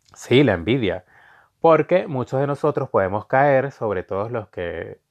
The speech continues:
eh, se la pasan en Instagram viendo las vidas de, de ricos y famosos de los demás. Entonces es fácil caer en este sentimiento en el que, "Ya va, o sea, yo quiero lo que otros tienen, yo quiero lo que otros ganan, yo quiero comprar lo que ellos compran,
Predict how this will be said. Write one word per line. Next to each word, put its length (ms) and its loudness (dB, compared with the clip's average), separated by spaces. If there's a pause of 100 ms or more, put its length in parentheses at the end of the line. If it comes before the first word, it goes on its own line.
eh, 180 -8
se 140 -12
la 120 -4
pasan 300 -6
en 120 -6
Instagram 840 -4 (520)
viendo 360 0
las 220 0
vidas 340 -2
de, 320 -2
de 140 0
ricos 320 -2
y 60 -4
famosos 500 -4
de 40 -4
los 140 -4
demás. 420 -4 (400)
Entonces 380 0
es 80 -2
fácil 320 0
caer 200 2
en 100 -4
este 180 -6
sentimiento 580 -6
en 60 -4
el 160 -4
que, 460 -8
"Ya 160 0
va, 260 0
o 40 -20
sea, 260 -4
yo 180 -10
quiero 520 -2 (340)
lo 180 -2
que 140 0
otros 360 -2
tienen, 400 -2
yo 140 -4
quiero 200 0
lo 120 -2
que 100 -4
otros 280 -4
ganan, 360 0
yo 120 -8
quiero 180 -10
comprar 460 -10
lo 140 -8
que 200 -10
ellos 260 -8
compran, 560 0